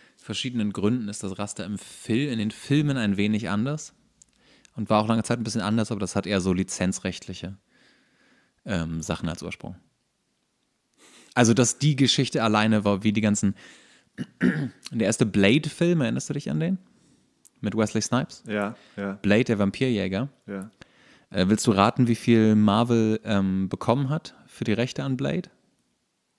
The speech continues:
Speaker 2: Also das war ein
Speaker 1: Blade ist ein,
Speaker 2: Marvel-Comic, oder
Speaker 1: Blade
Speaker 2: was?
Speaker 1: ist eine Marvel-Figur, genau.
Speaker 2: Und du
Speaker 1: Und
Speaker 2: meinst
Speaker 1: für die
Speaker 2: jetzt, wäre das
Speaker 1: Filmrechte.
Speaker 2: Ne, weiß ich nicht, keine Ahnung.
Speaker 1: Fünfzigtausend Dollar.
Speaker 2: <laughs> Das scheint jetzt nicht so viel zu sein.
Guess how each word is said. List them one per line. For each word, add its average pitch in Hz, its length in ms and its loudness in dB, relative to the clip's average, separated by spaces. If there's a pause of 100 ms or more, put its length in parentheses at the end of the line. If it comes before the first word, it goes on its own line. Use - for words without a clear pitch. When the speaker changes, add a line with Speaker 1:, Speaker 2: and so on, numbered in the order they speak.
(160)
Speaker 2:
Also 101 220 -6
das 107 180 -6
war 120 200 2
ein 127 120 0
Speaker 1:
Blade 123 260 0
ist 160 80 2
ein, 156 360 4
Speaker 2:
Marvel-Comic, 120 80 -2
oder 139 40 0
Speaker 1:
Blade 123 160 6
Speaker 2:
was? 107 60 -4
Speaker 1:
ist 127 120 -4
eine 107 80 6
Marvel-Figur, 87 600 0
genau. 92 220 -8 (400)
Speaker 2:
Und 101 140 -8
du 104 40 -2
Speaker 1:
Und 104 40 0
Speaker 2:
meinst 113 200 0
Speaker 1:
für 127 60 4
die 117 80 6
Speaker 2:
jetzt, - 160 -2
wäre 120 120 8
das 113 60 6
Speaker 1:
Filmrechte. 87 420 0 (640)
Speaker 2:
Ne, 92 520 -12 (100)
weiß 85 220 -12
ich - 80 -20
nicht, - 100 -20
keine 80 220 -14
Ahnung. 110 260 -16 (440)
Speaker 1:
Fünfzigtausend 98 1900 -4
Dollar. - 420 -10 (760)
Speaker 2:
<laughs> - 40 -16 (960)
Das - 220 -12 (160)
scheint - 300 -6
jetzt 98 160 -6
nicht 95 140 -8
so - 100 -12
viel - 220 -6
zu - 180 -6
sein. 80 220 -6